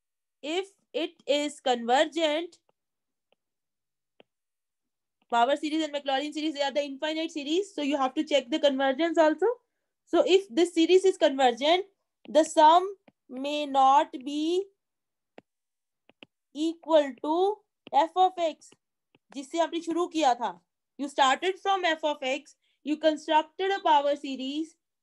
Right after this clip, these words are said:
and then you find the sum of that power series. That sum may not be equal to f of x. So you can look at the example, look at two examples above. Is that thing clear?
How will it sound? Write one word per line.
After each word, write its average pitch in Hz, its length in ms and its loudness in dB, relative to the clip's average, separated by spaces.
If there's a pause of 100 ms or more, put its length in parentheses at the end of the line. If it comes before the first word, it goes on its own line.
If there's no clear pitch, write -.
(220)
and 285 220 -2
then 349 240 4 (340)
you 339 280 -4 (100)
find 320 380 -4
the 370 80 -4
sum 339 300 -4
of 370 180 -2
that 320 220 0
power 269 360 -2
series. 262 440 -12 (220)
That 277 260 2
sum 294 260 -2
may 262 160 -2
not 233 340 0
be 277 180 -4
equal 220 260 -4
to 269 80 -2
f 233 200 0
of 202 160 -2
x. - 360 -4 (180)
So - 100 -12
you 233 100 -8
can 254 200 0
look 262 160 -2
at 240 220 2
the 339 180 4 (260)
example, 240 800 2 (560)
look 240 300 -6
at 247 340 2 (220)
two 294 180 -2
examples 214 720 -2
above. 196 440 2 (1300)
Is 226 140 -8
that 269 240 2
thing 311 160 -2
clear? 311 400 2